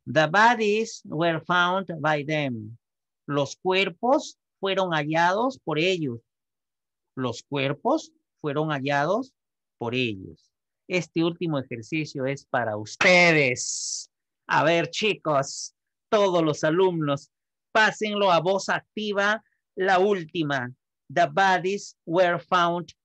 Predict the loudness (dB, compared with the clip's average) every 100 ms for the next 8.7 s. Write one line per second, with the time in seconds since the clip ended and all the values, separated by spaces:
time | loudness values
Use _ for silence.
0 | -4 -2 -2 -2 -4 -2 -4 -8 -12 -16
1 | _ _ _ _ -6 2 4 6 4 2
2 | -2 -12 _ _ -16 -4 -2 0 0 -2
3 | 0 -2 0 -6 -6 -4 -2 0 0 -2
4 | -8 _ _ _ _ _ 2 2 0 -4
5 | -4 -4 -4 -6 -8 -8 -4 -4 -4 -10
6 | _ _ _ _ _ _ _ _ -10 -10
7 | -8 -8 -8 -10 _ -4 -4 -6 -6 -6
8 | -6 -10 -2 -2 -2 -8 -18